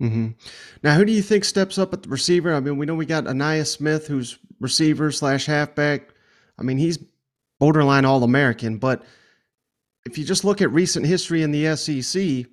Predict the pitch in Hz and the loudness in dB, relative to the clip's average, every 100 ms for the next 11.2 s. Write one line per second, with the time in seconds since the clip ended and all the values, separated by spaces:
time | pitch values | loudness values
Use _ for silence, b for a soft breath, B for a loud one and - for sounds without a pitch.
0 | - 143 - 160 139 101 120 170 160 131 | -8 -6 -2 0 0 -2 -2 -2 -2 -2
1 | 117 127 120 135 117 139 120 131 135 - | -2 -2 -2 -4 -6 -6 -2 0 -2 -2
2 | 147 - 107 139 135 120 73 170 - 113 | -6 -6 -2 -2 0 -2 -2 -4 -2 -4
3 | 113 127 123 b b b b 143 135 135 | -2 -2 -4 b b b b -2 2 2
4 | 160 180 151 151 143 123 139 127 110 120 | 2 0 0 0 0 -2 -2 -2 -4 -6
5 | 131 143 139 - 135 123 110 113 120 117 | -4 -4 -4 -6 -6 -6 -6 -6 -6 -4
6 | 110 - 117 101 - b b b - 170 | -6 -6 -6 -6 -10 b b b -4 0
7 | 226 202 156 151 143 135 131 135 - 123 | 4 4 4 4 2 2 2 0 -2 -4
8 | 110 104 - 123 117 139 127 131 127 131 | -4 -6 -4 -4 0 0 2 0 0 -4
9 | 110 127 127 - 135 127 - 104 135 127 | -2 -2 -2 -4 -4 -4 -6 -4 0 0
10 | 120 107 107 143 139 117 117 110 139 - | -2 -8 -6 -2 -2 -4 -6 -2 -2 -2
11 | 110 | -6